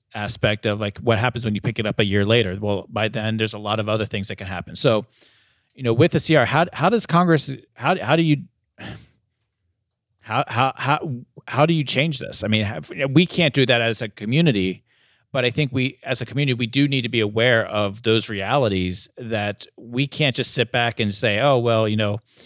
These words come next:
next year we're gonna fund this program," or, or, "This program's gonna be I O C in twenty twenty-six, twenty twenty-seven, because that's our plan.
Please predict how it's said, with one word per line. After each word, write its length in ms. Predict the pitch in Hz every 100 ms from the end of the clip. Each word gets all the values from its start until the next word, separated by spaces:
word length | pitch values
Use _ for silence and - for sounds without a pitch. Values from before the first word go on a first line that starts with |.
| - _ _
next 340 | 120 135 -
year 340 | 143 151 123 113
we're 140 | 117
gonna 240 | 117 120 107
fund 260 | 123 110
this 120 | 127
program," 540 | - 123 110 107 104 104
or, 280 | 104 104 95 - _ _
or, 140 | 113
"This 120 | 117 -
program's 460 | 135 123 120 113
gonna 200 | 127 113
be 180 | 107 110
I 220 | 113 110
O 100 | 113
C 420 | 107 123 107 104
in 220 | 104 104 98
twenty 260 | - 127
twenty-six, 560 | 113 123 107 - 117 -
twenty 220 | - 113
twenty-seven, 560 | 120 107 - 139 117 107
because 320 | 107 117 113
that's 220 | 110 -
our 100 | 110
plan. 580 | - 143 147 95 92